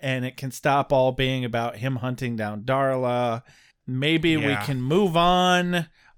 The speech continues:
Speaker 1: I don't think we really did that very well.
Speaker 2: Uh, no. I think we did the exact opposite of that.
Speaker 1: See, I don't even know what he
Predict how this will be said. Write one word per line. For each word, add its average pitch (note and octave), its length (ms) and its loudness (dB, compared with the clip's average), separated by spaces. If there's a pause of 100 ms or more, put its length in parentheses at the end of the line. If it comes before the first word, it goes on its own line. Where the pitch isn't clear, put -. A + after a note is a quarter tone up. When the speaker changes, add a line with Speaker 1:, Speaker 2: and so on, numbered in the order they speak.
Speaker 1:
I D#3 100 2
don't B3 180 0
think A3+ 200 -2
we F#3 80 4
really E3+ 260 2
did C#3+ 240 0
that A#2 240 0
very A2+ 260 -2
well. G2 480 -6 (400)
Speaker 2:
Uh, A#3+ 60 -8 (260)
no. G#3 420 -4 (560)
I F#3+ 140 0
think A3 300 -2
we F3+ 120 0
did C3 520 -2 (240)
the C3 260 -2
exact A#2+ 840 -2
opposite C3 440 -6
of A#2+ 120 -20
that. - 260 -16 (260)
Speaker 1:
See, G3+ 460 0
I B3+ 100 4
don't C#4 140 -2
even F3+ 160 -2
know F3+ 160 4
what D#3+ 160 0
he D#3+ 300 -2